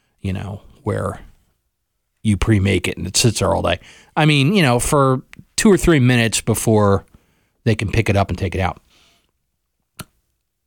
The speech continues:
So the expediters, at least one of 'em,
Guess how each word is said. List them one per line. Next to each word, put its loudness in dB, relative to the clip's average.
So 2
the 2
expediters, 0
at 2
least 2
one 2
of 0
'em, -4